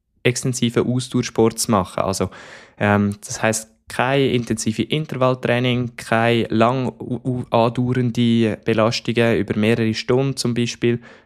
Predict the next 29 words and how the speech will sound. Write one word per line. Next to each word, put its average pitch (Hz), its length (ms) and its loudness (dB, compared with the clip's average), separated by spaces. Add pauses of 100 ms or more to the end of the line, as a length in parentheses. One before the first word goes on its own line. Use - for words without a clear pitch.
Gerade 120 200 2
auch 117 40 0
bei 120 80 0
diesen 113 320 0
Temperaturen, 127 880 0
wenn 107 120 2
man 107 80 0
verkältet 117 540 0
ist, 180 160 0
ist 127 120 -2
einfach 101 160 -2
das - 160 -6
Risiko - 720 0 (100)
für 110 400 0 (280)
eine 113 120 -6
zusätzliche 156 680 0
Infektion 123 840 2
oder 101 160 0
eine 98 80 2
schwerer 143 400 4
verlaufende 113 500 -2
Infektion 107 600 -2
viel 147 320 0
höher, 104 380 4
als 117 140 -2
wenn 98 140 0
du 113 80 -2
gesund - 360 -4
bist. - 240 -14